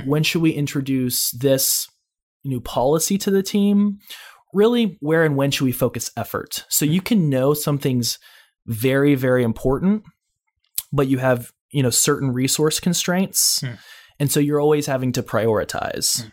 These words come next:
Speaker 1: right? And then you go, "Well, actually, this is very important, but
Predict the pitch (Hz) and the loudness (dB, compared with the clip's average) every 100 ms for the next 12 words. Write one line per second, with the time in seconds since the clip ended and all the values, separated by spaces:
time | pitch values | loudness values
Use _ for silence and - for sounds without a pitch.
0 | _ _ 113 113 151 - - - - - | _ _ -4 -4 -4 -8 -20 -20 -14 -2
1 | 139 135 127 131 127 156 156 156 151 - | 2 2 2 0 0 2 2 0 -4 -12
2 | _ - 156 - - 254 254 269 254 _ | _ -4 -4 -2 -2 2 2 0 -2 _
3 | - 151 - 262 147 147 160 139 - 147 | -4 0 2 0 0 0 0 -2 0 0
4 | 151 214 202 131 143 139 127 | 2 -2 -4 -4 0 2 0